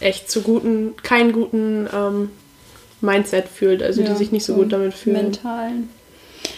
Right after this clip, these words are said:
Speaker 2: Auf jeden
Speaker 1: Mentale
Speaker 2: Fall.
Speaker 1: Herausforderungen.
Speaker 2: Auf jeden Fall. Also das ist natürlich jetzt auch irgendwie ein Thema, das müssen wir, glaube ich, jetzt auch nicht noch anschneiden nach, äh, über
Speaker 1: Passt
Speaker 2: einer
Speaker 1: auf
Speaker 2: Stunde
Speaker 1: euch und eure
Speaker 2: Podcast,
Speaker 1: Freunde
Speaker 2: aber
Speaker 1: auf.
Speaker 2: genau, also
Speaker 1: Ja.
Speaker 2: das ist natürlich auch, ähm, absolut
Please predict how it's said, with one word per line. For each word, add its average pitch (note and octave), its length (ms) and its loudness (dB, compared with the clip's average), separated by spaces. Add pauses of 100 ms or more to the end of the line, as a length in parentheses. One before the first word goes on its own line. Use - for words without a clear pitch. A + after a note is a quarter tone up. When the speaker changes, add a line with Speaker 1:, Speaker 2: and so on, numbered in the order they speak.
(280)
Speaker 2:
Auf B3+ 160 2
jeden A#3 160 4
Speaker 1:
Mentale G3+ 200 4
Speaker 2:
Fall. G#3 100 4
Speaker 1:
Herausforderungen. G#3 580 0
Speaker 2:
Auf G#3 60 -2
jeden A3 200 4
Fall. G#3 240 4
Also F#3 200 0
das G3 160 -2
ist G#3+ 100 -6
natürlich G3+ 240 -2
jetzt F#3 140 0
auch E3+ 140 -6
irgendwie F#3 280 -4
ein F#3 200 -6
Thema, F#3 300 -6
das F3+ 140 -8
müssen F#3+ 220 -8
wir, E3 80 -8
glaube F3+ 220 -8
ich, F3+ 40 -14
jetzt - 220 -16
auch E3 100 -14
nicht - 360 -12
noch A3 200 0
anschneiden A#3 680 2
nach, G3 320 -6
äh, F#3+ 360 -6 (440)
über G#3+ 180 -2
Speaker 1:
Passt G3 80 0
Speaker 2:
einer G#3+ 140 0
Speaker 1:
auf D#4 80 0
Speaker 2:
Stunde A#3 580 4
Speaker 1:
euch A3 60 -2
und A3 300 -2
eure G#3 160 0
Speaker 2:
Podcast, G#3 320 0
Speaker 1:
Freunde G#3 160 -4
Speaker 2:
aber G3 320 2
Speaker 1:
auf. G#3 60 -4 (300)
Speaker 2:
genau, F#3 380 2
also F#3+ 260 0
Speaker 1:
Ja. F3 60 -4
Speaker 2:
das G3 140 0
ist F#3+ 80 -8
natürlich F#3 420 -4
auch, E3+ 360 -4
ähm, E3+ 300 -2
absolut G3+ 680 -2